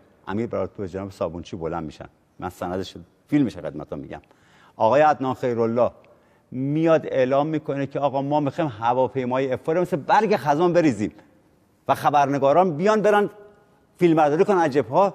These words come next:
شاهد سقوط فانتوم‌های نیروی هوایی ایران باشن. در همین روز که بیست و چهار، یکی این روزای بیست و چهار مهر بوده، خبرنگار بی بی سی رفته در جبههٔ آبادان مستقر شده. فیلماشو می‌ذارم در اختیارتون.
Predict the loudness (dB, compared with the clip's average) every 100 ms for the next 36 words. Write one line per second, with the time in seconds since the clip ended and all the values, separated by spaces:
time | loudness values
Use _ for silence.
0 | -6 -2 0 2 0 -2 -2 -2 4 4
1 | 4 2 0 -2 -2 -2 -2 -2 -4 -4
2 | -2 -2 -2 -4 -6 -14 -18 -20 _ _
3 | _ _ _ _ 0 0 0 2 4 4
4 | 2 2 0 0 -2 -2 -4 -2 -2 -2
5 | -4 -6 -2 -2 -2 -2 -4 -4 -8 -6
6 | -6 -6 -8 -8 -4 0 0 -2 -4 -6
7 | -6 -8 -10 -6 -6 -6 -6 -6 -6 -6
8 | -2 -2 -2 -4 -6 -6 -8 -6 -8 -10
9 | -16 -16 _ _ _ _ _ -4 -4 -4
10 | -6 -6 -4 -4 -6 -10 -16 -16